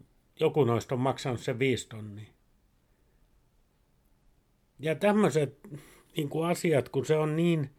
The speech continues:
Bruse on ollut niin hyvä artisti fanitettavaksi, kun se sopii omaan maailmankuvaan.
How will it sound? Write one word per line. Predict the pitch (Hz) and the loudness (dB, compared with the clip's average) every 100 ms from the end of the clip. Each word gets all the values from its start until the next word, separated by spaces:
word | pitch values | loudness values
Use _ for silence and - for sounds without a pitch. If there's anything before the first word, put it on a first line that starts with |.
| _ _ _ _ _ _ _ _ _ - - - - - | _ _ _ _ _ _ _ _ _ -20 -20 -20 -20 -8
Bruse | 185 202 233 | -2 6 6
on | 190 | 6
ollut | 185 180 180 | 4 4 4
niin | 202 220 165 | 4 2 2
hyvä | 170 160 156 | 2 2 0
artisti | 160 143 143 - 139 127 117 _ - | -2 -2 -2 -2 2 2 0 _ -10
fanitettavaksi, | - 160 147 131 110 - 117 101 - - - _ _ _ _ - | -2 0 2 -2 -6 -6 -6 -6 -8 -16 -20 _ _ _ _ -6
kun | 131 | -2
se | 135 | 0
sopii | 135 170 185 165 | 0 0 2 2
omaan | 160 165 160 139 | 2 2 0 2
maailmankuvaan. | 147 143 123 113 95 107 95 92 87 | 4 4 4 0 -2 -6 -6 -10 -12